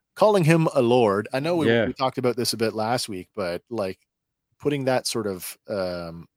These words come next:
Speaker 1: reverence on him really does make you question the nature of this relationship.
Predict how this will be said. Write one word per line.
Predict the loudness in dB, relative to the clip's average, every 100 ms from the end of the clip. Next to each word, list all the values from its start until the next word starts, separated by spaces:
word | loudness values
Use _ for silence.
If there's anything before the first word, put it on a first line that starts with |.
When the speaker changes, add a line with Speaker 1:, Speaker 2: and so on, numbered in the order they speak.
| _ -12
Speaker 1:
reverence | -8 -6 -6 -6 -6
on | -6 -4
him | -4 -4 -4
really | 0 2 2
does | 4 4 4 2 -8 _ _ -8
make | -6 -6
you | -6
question | 0 0 0 -6
the | -8
nature | -6 -4 -4 -4 -6
of | -6
this | -6 -4
relationship. | -4 -4 -4 -8 -10 -10